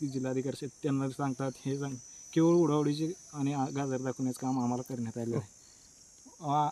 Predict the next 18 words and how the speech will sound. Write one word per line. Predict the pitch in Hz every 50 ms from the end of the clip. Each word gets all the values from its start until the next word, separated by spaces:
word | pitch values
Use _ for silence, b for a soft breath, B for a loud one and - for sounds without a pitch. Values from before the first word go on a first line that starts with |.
| - - - - - -
आम्ही | 139 135 139 147 156
आता, | 165 160 147 - 143 143 160 - - -
आम्हाला | 139 135 147 147 151 147
केवळ | - 170 151 151 143
एकही | 139 135 127 156 147
पर्याय | 147 - 147 139 135 131
उरलेला | 131 127 123 127 127 127
आहे | 123 123 127
की | - - 131
आता | 127 120 131 135
बँकेने | 131 143 135 135 131 123 - 139 139 147 147
आम्हाला | 143 135 131 135 127 131
तगादा | 127 - 131 123 127 127 139
लावले | 143 131 127 127
असून | 123 - 139 135
घरी | 127 123 123 135 143 147
येऊन | 139 131 131 135
बसून | 127 123 - - 127 120